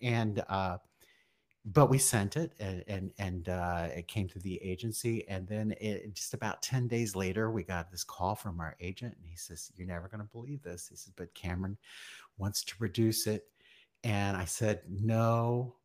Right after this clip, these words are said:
way." And he said, "Way." And that was it. And so we, <laughs> I mean, you know, just, it, we became Beavis and Butthead and the, you know, uh,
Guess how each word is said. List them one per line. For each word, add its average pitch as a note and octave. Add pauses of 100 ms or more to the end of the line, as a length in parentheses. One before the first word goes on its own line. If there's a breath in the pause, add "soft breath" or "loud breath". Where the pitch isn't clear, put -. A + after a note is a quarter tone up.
way." F2
And G2+
he F#2+
said, A2+ (240)
"Way." D#2+
And F2
that E2
was F2
it. F2+
And A2
so B2 (260 loud breath)
we, C#3+
<laughs> -
I A#2+
mean, A#2
you A2+
know, D2 (180)
just, -
it, C3+
we B2
became A#2
Beavis A#2
and F#2+
Butthead F2+
and F2+
the, F2+
you A2
know, D#2+ (360)
uh, G#2+